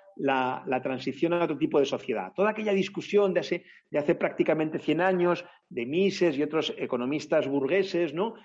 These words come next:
en relación con que era imposible la planificación, no tenían rato-, razón entonces, pero hoy es mucho más fácil desvelar, eh, la falacia de su argumento. Y esto es la contracara, por eso la, lo, lo, lo, la pertinencia de tu,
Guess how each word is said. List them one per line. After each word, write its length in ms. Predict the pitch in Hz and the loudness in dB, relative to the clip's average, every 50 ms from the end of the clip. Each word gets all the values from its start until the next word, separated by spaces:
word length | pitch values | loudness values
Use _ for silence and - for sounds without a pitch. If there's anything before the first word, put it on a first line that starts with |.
| _ _ | _ _
en 140 | - 151 127 | -12 -8 -4
relación 340 | 135 135 123 - 170 165 156 | -2 -2 -2 -2 -2 0 2
con 160 | 180 175 143 | 0 0 2
que 400 | - 165 156 151 143 147 - _ _ - | 4 4 4 4 4 0 -4 _ _ 0
era 140 | 143 156 | 0 2
imposible 560 | 165 156 135 160 143 - - 196 190 165 180 175 | 2 0 -2 -4 -4 -4 -2 -4 0 2 4 4
la 100 | 170 160 | 4 4
planificación, 960 | 175 156 156 147 151 143 147 156 147 - 180 185 196 202 196 196 - - _ - | 2 0 0 0 0 0 0 0 0 2 2 2 2 2 -2 -6 -12 -18 _ -6
no 180 | 143 151 151 | -6 -4 -2
tenían 300 | 156 185 175 175 170 160 | 0 0 0 2 0 2
rato-, 260 | 156 156 139 - - | 0 0 0 0 -2
razón 340 | - - 139 135 - 151 147 | -4 -4 -6 -4 -2 -2 -2
entonces, 500 | 139 135 139 - 196 214 - - 127 - | -2 -4 -2 -2 -2 -2 -2 -4 -6 -6
pero 140 | - 131 139 | -4 -2 0
hoy 100 | 151 165 | 0 0
es 80 | 147 160 | 0 0
mucho 200 | 165 - - 165 | -2 -4 -2 -4
más 160 | 170 151 - | -4 -2 -2
fácil 400 | - 165 - - 175 180 175 - _ - _ _ _ | -2 -4 0 2 0 0 0 -2 _ -20 _ _ _
desvelar, 640 | - 139 127 117 123 131 131 151 160 165 185 - - | -4 -4 -2 0 0 2 2 4 4 2 2 0 -4
eh, 360 | - 127 123 117 117 113 110 | -4 -2 0 0 0 0 0
la 100 | 110 117 | 0 -2
falacia 460 | 117 - 120 131 147 151 147 - 165 147 | -2 -2 -2 0 0 0 0 0 0 0
de 60 | 147 | 0
su 120 | - - | 0 -2
argumento. 560 | 120 - - 110 117 117 110 104 - - - _ - | -6 -6 -6 -8 -8 -8 -8 -8 -10 -14 -14 _ -2
Y 140 | - 185 262 | 2 4 4
esto 500 | 277 - - 262 262 277 269 - - _ _ _ _ _ - | 4 4 4 2 2 2 0 -8 -16 _ _ _ _ _ 2
es 180 | 202 190 185 | 2 2 4
la 160 | 233 226 214 | 2 0 0
contracara, 720 | - 226 220 214 190 208 196 190 202 233 233 220 208 - - | 0 2 2 2 2 2 0 0 2 0 0 0 -2 -4 -2
por 120 | - 151 | -4 -2
eso 140 | 151 - 202 | 2 4 4
la, 100 | 202 190 | 4 4
lo, 280 | - - 175 165 180 - | 4 2 0 0 0 2
lo, 160 | 170 160 - | 0 0 0
lo, 140 | - 170 - | 0 -2 -2
la 160 | - 151 147 | -2 -2 -2
pertinencia 540 | - 160 151 151 165 160 180 185 185 202 202 | -2 -4 -4 -4 -4 -4 -4 -4 -2 0 2
de 100 | 185 175 | 2 2
tu, 420 | - 175 180 180 180 180 170 175 | 2 2 2 2 2 -2 -4 -4